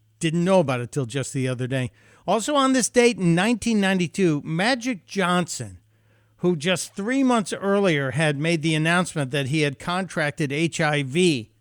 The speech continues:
and he was going to be leaving basketball, came back to play in the All-Star game.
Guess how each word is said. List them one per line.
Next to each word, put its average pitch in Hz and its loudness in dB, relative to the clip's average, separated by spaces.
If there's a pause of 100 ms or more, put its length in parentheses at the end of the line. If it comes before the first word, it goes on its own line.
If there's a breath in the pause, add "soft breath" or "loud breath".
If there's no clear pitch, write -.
(720)
and 156 2
he 165 2
was 156 -2
going 180 0
to 156 -2
be 160 0
leaving 160 2
basketball, 156 0
came 196 -4
back 185 -2
to 165 -6
play 170 -4
in 156 0
the 151 0
All-Star 165 0
game. 120 -4